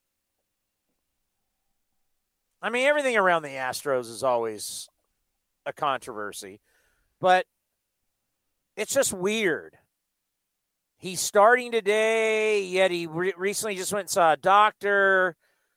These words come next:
I mean, am I reading that wrong? I thought, I thought he had some, either, I think it was an M R I.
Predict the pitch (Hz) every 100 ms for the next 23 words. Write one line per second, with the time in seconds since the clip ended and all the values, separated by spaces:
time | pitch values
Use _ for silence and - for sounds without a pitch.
0 | _ - 165 180 175 170 _ _ 165 202
1 | 277 233 269 277 294 240 262 269 247 -
2 | 247 208 208 262 247 208 185 - 202 185
3 | 190 180 160 151 - 165 226 247 180 151
4 | 165 190 165 151 160 190 220